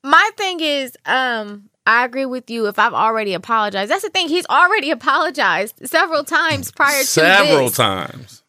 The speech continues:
Speaker 1: Why do I need to keep apologizing? I've apologized.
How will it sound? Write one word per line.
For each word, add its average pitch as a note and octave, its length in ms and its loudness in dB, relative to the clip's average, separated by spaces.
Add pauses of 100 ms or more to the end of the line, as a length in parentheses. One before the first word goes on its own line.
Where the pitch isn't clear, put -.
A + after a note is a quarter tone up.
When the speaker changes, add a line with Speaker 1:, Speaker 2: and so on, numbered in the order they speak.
(360)
Speaker 1:
Why C#4+ 320 0
do E4 140 0
I D#4 80 2
need D4+ 160 -8
to C4 80 -10
keep C#4 200 -8
apologizing? B3 680 -4
I've C4 340 0 (360)
apologized. A3 920 0